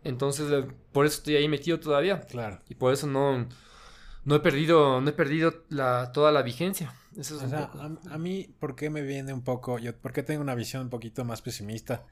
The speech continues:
Speaker 2: Porque si bien estoy de acuerdo en que los viejos llegan a un punto en el que no solo no, dejan de descubrir y entonces también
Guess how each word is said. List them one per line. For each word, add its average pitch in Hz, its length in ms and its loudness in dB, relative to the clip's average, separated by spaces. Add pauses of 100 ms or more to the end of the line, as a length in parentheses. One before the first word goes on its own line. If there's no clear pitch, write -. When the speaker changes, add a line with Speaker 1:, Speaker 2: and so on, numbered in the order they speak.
(640)
Speaker 2:
Porque 127 680 -2 (120)
si - 220 -4
bien 170 400 -2
estoy 147 320 -4
de 156 80 0
acuerdo 147 360 -2
en 147 80 -6
que 127 140 -4
los 104 200 -4
viejos 123 760 -4 (380)
llegan 127 340 -6
a 131 40 -4
un 123 120 -4
punto 127 340 -4
en 120 120 -4
el 107 140 -6
que 101 360 -6 (720)
no 165 160 0
solo 185 520 2
no, 127 320 -6 (220)
dejan 165 500 0
de 143 120 -2
descubrir 107 680 -6 (560)
y 120 160 -10
entonces 120 580 -4
también 120 540 -6